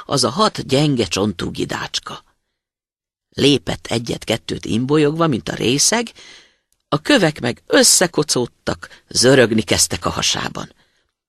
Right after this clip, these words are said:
„Mi csörög, mi zörög a hasamban, mi görög? Azt hittem, hat gidát nyeltem,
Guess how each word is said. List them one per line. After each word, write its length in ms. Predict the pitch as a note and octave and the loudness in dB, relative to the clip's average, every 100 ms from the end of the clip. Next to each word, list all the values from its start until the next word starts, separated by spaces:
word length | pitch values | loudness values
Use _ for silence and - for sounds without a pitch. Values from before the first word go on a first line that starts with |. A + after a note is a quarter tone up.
| _ _ _ _ _ | _ _ _ _ _
„Mi 300 | E4 F4 G#4+ | -4 4 6
csörög, 500 | - A3 E3 C3+ C#3 - - | 6 6 6 4 2 -6 -4
mi 300 | C4+ D#4+ D4 | 2 4 6
zörög 420 | F#3 E3 C#3 D#3 - - - | 6 6 4 0 -10 -12 0
a 100 | B3 | 4
hasamban, 580 | - - A#2+ E3 F3+ | 4 4 0 2 2
mi 260 | A3+ D#4 F4 | 4 6 6
görög? 440 | D3+ A#2+ D3 D3+ - - - _ _ | 6 6 4 0 -6 -20 -20 _ _
Azt 240 | - G3 - | 2 2 4
hittem, 380 | F3 - G3 | 0 2 0
hat 260 | G3+ F3+ A#2 | 2 0 2
gidát 420 | F#3 A2+ G#2+ D3+ | 0 2 0 0
nyeltem, 540 | F#3 F#3 G3 - A#3 | 2 2 2 0 0